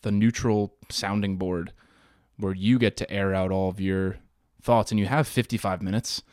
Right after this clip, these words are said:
Every time I start, I'm like, "I got nothing today." And then she'll literally just open it up like, "So what's been going on lately?"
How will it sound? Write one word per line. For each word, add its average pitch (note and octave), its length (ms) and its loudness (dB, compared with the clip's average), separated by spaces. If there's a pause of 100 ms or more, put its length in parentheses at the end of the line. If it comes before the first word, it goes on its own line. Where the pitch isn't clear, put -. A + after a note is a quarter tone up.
(400)
Every A#2 220 2
time A2+ 220 4
I G2 80 0
start, G#2 380 0
I'm G#2 100 0
like, E2+ 280 -6 (580)
"I - 80 -2
got G2 140 -2
nothing F#2+ 280 -6
today." - 240 -10 (560)
And A#2+ 120 4
then A#2 160 8
she'll D3 200 8
literally C#3 260 10
just A#2 140 2
open A#2 200 8
it A2+ 40 8
up G#2 120 6
like, G2 120 2
"So - 120 -2
what's B2 160 0
been C#3+ 120 0
going D3+ 160 0
on D#3 160 -2
lately?" - 280 -10